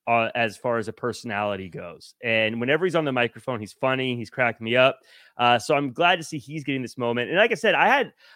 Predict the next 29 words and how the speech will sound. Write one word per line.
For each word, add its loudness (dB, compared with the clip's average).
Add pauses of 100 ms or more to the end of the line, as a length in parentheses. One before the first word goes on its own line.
(100)
I'll 4
be 0
honest, -2
I 4
had -2
a, -2
a 0
moment -2
when 0 (220)
he -8
came -2
out 6
of 0
nowhere 2
and -2
hit 0 (140)
Killswitch. 0
I 0
was -2
like, -2 (580)
"Magic 6
Daddy's 8
there 4
<laughs> -8
to 0 (100)
protect -2 (340)
Daniel 0
Garcia." -2 (460)
Uh, 6